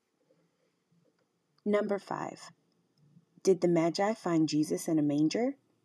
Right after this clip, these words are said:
The scripture tells us in Matthew two eleven that when they arrived, Jesus was found at or in a house.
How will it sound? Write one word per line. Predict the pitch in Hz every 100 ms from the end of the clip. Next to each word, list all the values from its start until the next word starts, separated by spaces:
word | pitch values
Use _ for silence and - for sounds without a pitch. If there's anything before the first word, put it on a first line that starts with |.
| _ _ _ _ _ _ _
The | 220
scripture | 226 - 277 -
tells | 339 180 165
us | 165 160
in | 165
Matthew | 165 160 165 170
two | 165 175 170
eleven | 156 139 160 156 151 - - _
that | 170
when | - 180
they | 180 165
arrived, | 147 175 202 165 156 151 - _
Jesus | - 185 220 -
was | 220 -
found | 156 151 -
at | 175 165 190 - -
or | 190
in | 165 160
a |
house. | 160 165 - - -